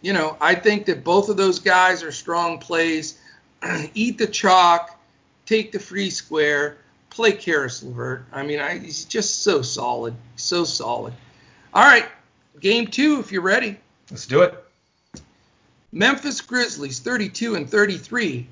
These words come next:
Speaker 1: and the Portland Trail Blazers, twenty-nine and thirty-seven. They've got a little bit of work to do. The my bookie dot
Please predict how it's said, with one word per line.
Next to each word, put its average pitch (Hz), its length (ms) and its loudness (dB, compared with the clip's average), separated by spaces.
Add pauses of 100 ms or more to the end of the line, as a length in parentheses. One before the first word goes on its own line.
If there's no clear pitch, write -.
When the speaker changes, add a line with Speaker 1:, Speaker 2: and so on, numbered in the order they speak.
Speaker 1:
and 170 140 -4
the 147 40 -4
Portland 190 540 0
Trail 208 340 4
Blazers, 135 640 -4
twenty-nine 214 800 -2
and 123 140 -8
thirty-seven. 180 880 -4 (420)
They've 156 200 -10
got 180 180 2
a 180 60 -2
little 208 300 -2
bit 294 180 -4
of 277 80 -4
work 269 320 -4
to - 100 -8
do. 131 320 -6 (420)
The 139 100 -6
my 202 280 6
bookie 196 640 -2 (160)
dot 185 380 2